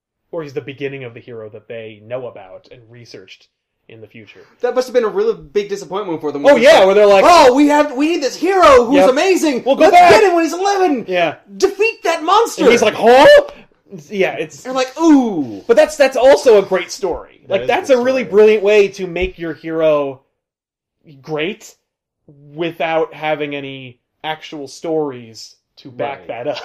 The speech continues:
Speaker 2: Yeah, because
Speaker 3: Right.
Speaker 2: how do you become Superman in, like, what, twelfth grade?
Speaker 1: Yeah.
Speaker 2: Like,
Speaker 1: Well,
Speaker 2: anywhere in high school where you don't have enemies?
Speaker 1: here's how. By being raised by the Kents.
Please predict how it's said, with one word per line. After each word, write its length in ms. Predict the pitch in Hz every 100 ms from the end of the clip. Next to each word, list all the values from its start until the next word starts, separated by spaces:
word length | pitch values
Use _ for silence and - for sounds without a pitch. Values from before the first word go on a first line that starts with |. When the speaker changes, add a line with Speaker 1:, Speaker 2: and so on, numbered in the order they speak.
| -
Speaker 2:
Yeah, 140 | 202
because 300 | 139 208 202
Speaker 3:
Right. 100 | -
Speaker 2:
how 160 | 220 294
do 60 |
you 80 | 269
become 340 | 214 - 202
Superman 960 | 190 - 202 185 135 160 156 139 123 123
in, 520 | 143 147 147 143 139 135 _ _
like, 240 | 135 127 -
what, 400 | 135 139 151 - _ _
twelfth 460 | - 151 170 -
grade? 180 | - 165
Speaker 1:
Yeah. 140 | 135 127
Speaker 2:
Like, 220 | 135 - _ _
Speaker 1:
Well, 220 | 196 202
Speaker 2:
anywhere 160 | 349 320
in 80 | 220
high 180 | 180 233
school 500 | 233 226 180 160 -
where 120 | 180 220
you 100 | 285
don't 160 | 311
have 200 | 240 277
enemies? 360 | 277 285 190 127
Speaker 1:
here's 220 | 320 370
how. 420 | 180 156 117 95 - _ _ _
By 120 | 175 175
being 280 | 196 190
raised 260 | 156 175 143
by 100 | 156
the 80 | 139
Kents. 560 | - 110 87 _ -